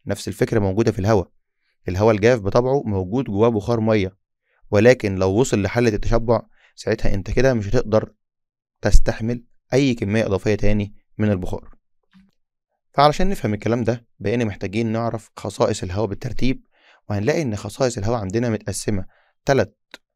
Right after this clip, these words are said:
قيم يخصوا درجات الحرارة للهواء، بعدها عندنا تلات قيم يخصوا الرطوبة واللي هيكون فيها بخار المية بيلعب دور أساسي،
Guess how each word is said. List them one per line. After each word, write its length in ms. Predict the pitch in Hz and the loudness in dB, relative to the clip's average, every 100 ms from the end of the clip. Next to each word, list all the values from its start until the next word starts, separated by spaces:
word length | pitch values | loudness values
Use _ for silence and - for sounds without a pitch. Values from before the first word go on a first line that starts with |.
| _ _ _ _ _ - | _ _ _ _ _ 0
قيم 320 | 123 104 90 - _ _ _ - 104 | 2 2 0 -12 _ _ _ -12 -6
يخصوا 440 | - 123 - - _ 107 | -2 -2 -4 -14 _ -4
درجات 540 | 104 104 107 101 - - - - - _ - | 0 2 4 2 -2 -20 -20 -20 -20 _ -12
الحرارة 500 | 92 101 101 110 92 | -8 0 4 4 2
للهواء، 380 | 90 95 135 185 _ _ _ _ _ _ _ _ _ _ _ _ _ - | 0 2 0 -2 _ _ _ _ _ _ _ _ _ _ _ _ _ -8
بعدها 320 | 147 127 127 | -2 2 2
عندنا 480 | 107 95 104 113 110 _ - | 2 0 0 0 -4 _ 0
تلات 440 | 127 107 - _ _ _ - | 4 4 0 _ _ _ 0
قيم 340 | 120 95 92 _ - _ - | 2 2 -2 _ -20 _ -8
يخصوا 460 | - 110 - - - _ - | -4 -4 -6 -14 -20 _ -6
الرطوبة 440 | - 90 117 139 - _ _ _ _ _ _ - | -4 -2 -2 -2 -6 _ _ _ _ _ _ 0
واللي 200 | 131 139 | 2 2
هيكون 260 | 127 160 | 0 -4
فيها 180 | 151 147 | -2 -2
بخار 320 | 110 107 127 | 0 0 0
المية 300 | 101 104 110 | 0 0 0
بيلعب 380 | 92 110 95 - - - | 0 0 -2 -4 -14 -2
دور 300 | 107 - 92 | 0 0 -2
أساسي، 340 | 107 107 - | -2 -2 -4